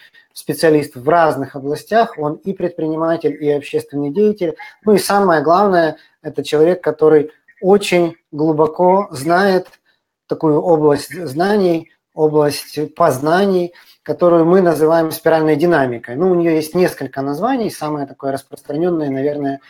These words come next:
спиральная динамика. И этот человек – это Валерий Пекарь. И, собственно, а, я его пригласил, как обычно,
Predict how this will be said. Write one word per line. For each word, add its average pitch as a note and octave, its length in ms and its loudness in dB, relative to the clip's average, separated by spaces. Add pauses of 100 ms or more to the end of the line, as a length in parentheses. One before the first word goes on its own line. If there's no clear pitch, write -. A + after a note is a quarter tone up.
(140)
спиральная D3 540 0
динамика. A#2+ 580 -4 (560)
И F#3+ 80 2
этот A3+ 260 4
человек – F#3+ 380 4
это F3 220 2
Валерий F3 340 6
Пекарь. D3+ 460 -2 (580)
И, C4 260 2
собственно, F#3 720 -2 (340)
а, D#3+ 440 -4 (160)
я F#3 200 2
его E3 200 4
пригласил, E3+ 720 0
как - 180 -4
обычно, D#3 540 -2